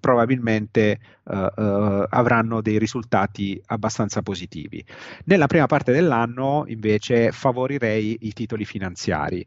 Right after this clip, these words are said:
quindi tanto assicurazioni che banche. Le assicurazioni perché? Perché le assicurazioni hanno questo business in cui incassano tanto all'inizio dell'anno i premi assicurativi, poi dopo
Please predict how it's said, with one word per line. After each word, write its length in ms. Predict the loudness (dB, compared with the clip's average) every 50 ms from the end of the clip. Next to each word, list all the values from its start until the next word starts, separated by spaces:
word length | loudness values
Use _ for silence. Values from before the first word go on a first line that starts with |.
| -12 -20 _
quindi 460 | 0 0 2 4 6 4 4 4 0 -6 _ _ _
tanto 460 | _ 4 4 4 2 0 -6 -6 -6 -4
assicurazioni 1120 | -2 -4 -4 -4 -8 -6 -4 -4 -4 -4 -6 -10 -10 -8 -8 -8 -8 -8 -8 -8 -8 -10 _ _
che 280 | 2 4 6 6 4 2
banche. 600 | -2 -6 -6 -6 -6 -8 -12 -8 -6 -6 -6 -6 -8 -16 -20 -20 -4 _
Le 80 | 0
assicurazioni 500 | 0 2 0 2 2 0 2 2 0 0 0
perché? 440 | 0 -4 -4 -6 -6 -6 -6 -6 -6
Perché 440 | -8 -8 -8 -2 2 2 2 4 2
le 140 | 2 0 0
assicurazioni 580 | 0 0 -4 -4 -4 -4 -4 -4 -6 -4 -2
hanno 160 | -2 -4 -4 -4
questo 320 | -6 -6 -4 -4 -6 -4
business 540 | -2 0 0 0 0 0 0 0 0 0 0
in 120 | 0 0
cui 200 | 0 0 2 2
incassano 640 | 2 2 2 0 0 0 0 0 0 0 0 0 -2
tanto 720 | -4 -4 -4 -4 -6 -8 -12 -16 _ -8 -6 -6 -6 -8 -10 _ _ _ _ _ _ _ -10
all'inizio 400 | -6 -2 0 0 0 2 2 2
dell'anno 440 | 2 2 2 2 2 0 -2 -6 -8
i 100 | -6 -2
premi 280 | 0 0 0 0 -2
assicurativi, 840 | -6 -8 -8 -4 -2 0 0 0 -2 -4 -6 -6 -4 -6 -6 -8 -8 -12 _ _ _ _ _ _ _ _ _
poi 240 | 0 0 0 2
dopo 680 | 2 2 2 2 0 0 0 0 0 0 -2 -2 -6